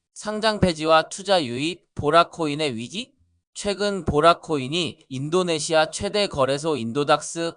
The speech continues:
비트겟에서 상장 폐지되는 일이 있었습니다. 국내에서도 업비트가 투자 유의 종목으로 지정하면서 투자자들의 불안감이 커지고 있는데요. 주요 원인은 유동성 부족, 프로젝트 활용성 저하,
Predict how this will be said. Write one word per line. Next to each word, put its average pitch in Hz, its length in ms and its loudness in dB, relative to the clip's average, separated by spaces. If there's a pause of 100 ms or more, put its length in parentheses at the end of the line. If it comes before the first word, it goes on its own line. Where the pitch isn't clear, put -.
(120)
비트겟에서 156 920 -4
상장 202 500 -4
폐지되는 147 560 -2
일이 127 260 -6
있었습니다. 127 680 -10 (400)
국내에서도 180 800 2
업비트가 170 640 0
투자 190 340 2
유의 151 280 0
종목으로 151 580 2
지정하면서 143 880 0
투자자들의 170 680 0
불안감이 143 540 2
커지고 190 420 -4
있는데요. 104 500 -8 (420)
주요 170 320 0
원인은 131 640 2
유동성 170 560 -2
부족, 151 460 -4
프로젝트 220 520 0
활용성 165 640 0
저하, 127 380 4